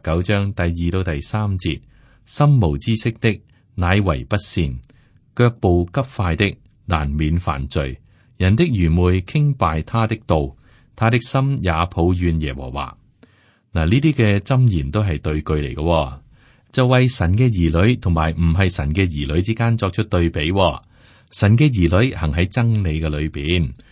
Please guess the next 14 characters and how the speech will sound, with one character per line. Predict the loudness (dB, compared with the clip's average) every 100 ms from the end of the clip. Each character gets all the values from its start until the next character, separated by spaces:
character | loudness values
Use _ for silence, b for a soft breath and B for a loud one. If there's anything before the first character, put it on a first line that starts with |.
| b b 0
唔 | 2
信 | 4 4
嘅 | 4 2
呢， | 0 -6 -2
就 | -2
行 | 0 -2 0
喺 | 0 0
自 | -2 0 2 2
我 | 0 -2
同 | -4
埋 | -2 -2
無 | -4 -6
知 | -4 -2 0
上。 | -2 -2 -4